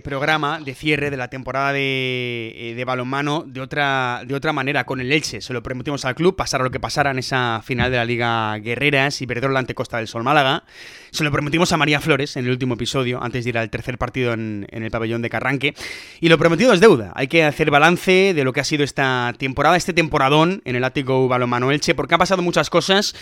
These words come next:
y la verdad que de mucho mérito. Es verdad también que nos, bueno, nos la prometemos felices, ¿no? Con esa, en esa final, sobre todo tras el primer partido, en un Esperanza Lag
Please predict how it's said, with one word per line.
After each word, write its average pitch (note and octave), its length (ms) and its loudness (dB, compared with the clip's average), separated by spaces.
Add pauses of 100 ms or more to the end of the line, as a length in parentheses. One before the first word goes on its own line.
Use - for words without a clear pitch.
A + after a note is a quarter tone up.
(520)
y E3 80 2
la D#3+ 80 4
verdad E3+ 200 4
que G#3+ 220 0
de D#3+ 240 2
mucho F3 300 4
mérito. B2 420 -2
Es F#3+ 140 0
verdad A3+ 220 4
también G#3 220 2
que G3 100 4
nos, E3 160 0 (140)
bueno, E3+ 380 -2
nos D3+ 140 -2
la D3+ 100 0
prometemos D#3+ 420 0
felices, D#3 460 0
¿no? D#3+ 180 -2
Con C#3+ 140 -2
esa, C#3 640 2
en C#3 140 0
esa D#3 180 2
final, D#3+ 360 0
sobre C#3+ 280 -6
todo C#3+ 200 4
tras D#3+ 180 -2
el C#3+ 80 2
primer C3+ 260 0
partido, D3+ 320 2
en D#3 60 0
un C#3+ 80 -2
Esperanza C3+ 380 -2
Lag C3 220 2